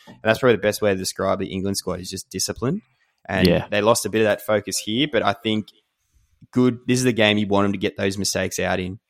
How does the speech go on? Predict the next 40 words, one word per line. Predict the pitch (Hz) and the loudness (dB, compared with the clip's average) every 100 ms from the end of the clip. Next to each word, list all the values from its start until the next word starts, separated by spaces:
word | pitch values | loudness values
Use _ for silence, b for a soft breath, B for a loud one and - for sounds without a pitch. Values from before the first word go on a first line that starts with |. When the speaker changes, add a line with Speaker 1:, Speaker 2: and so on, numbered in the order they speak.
| _ | _
Speaker 1:
'cause | - 95 | -4 -2
it's, | 98 - - | -2 -4 -4
it's, | 98 - - | -6 -6 -8
they're | 101 101 | 0 4
not | 104 107 | 4 2
gonna | 104 | 0
get | 98 - | -4 -2
punished. | 101 92 107 - - - _ _ _ _ | -2 0 -2 -4 -12 -20 _ _ _ _
They | 95 | -6
still | - 110 | -4 0
get | 104 | -2
a | |
four | - 104 98 | -2 -2 0
nil | 95 | -2
win. | 92 95 92 95 98 _ _ _ _ | -2 -4 -4 -6 -10 _ _ _ _
They're | 98 98 | 4 4
all | |
buzzing, | 92 95 95 95 98 120 - | 4 2 2 0 -4 -6 -8
and | - 95 | -8 -4
they | 92 | -2
go, | 92 92 87 | -2 -2 -2
"Right, | 95 92 | -2 0
let's | 80 - | -2 0
refocus. | 101 98 - 95 - 95 - | 0 2 2 0 2 -2 -2
Come | - 98 | -2 -2
into | 95 | -2
Denmark. | 92 92 92 92 92 | -2 -2 0 -2 -2
We've | 95 | 0
gotta | 101 95 | 2 2
be | 95 | 2
on | 98 | 2
our | 95 | 2
game | 95 95 92 | 2 2 2
'cause | 101 95 | 0 2
they | 95 | 2
will | 95 95 | 4 0
punish | 98 95 92 - | 2 -2 -2 -2
us | 95 92 - | -2 -2 -4
if | - | -4
we | 95 95 | -2 -2